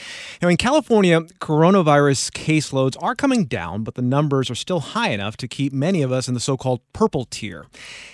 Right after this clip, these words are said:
And yet, more and more things might be reopening around the state, things such as high school football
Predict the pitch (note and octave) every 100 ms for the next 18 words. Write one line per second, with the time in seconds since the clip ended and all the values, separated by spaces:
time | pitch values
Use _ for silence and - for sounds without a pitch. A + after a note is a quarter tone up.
0 | _ B2+ A#2+ A#2+ D#3+ B3+ - C#3+ C#3+ G3+
1 | D#4 C4+ D3 D#3 F#3+ - E3 F3+ E3+ A#2+
2 | C#3 F#3 - F#3 C3 E3+ - C3 C3+ C#3+
3 | C3 A#2 A#2 A#2 - - G#3+ E3 G#2 -
4 | C#3+ E3 - E3 D3+ D3+ - - D3+ G3
5 | - G#3+ F3+ - A3 - C#3 G#2 D#2+ -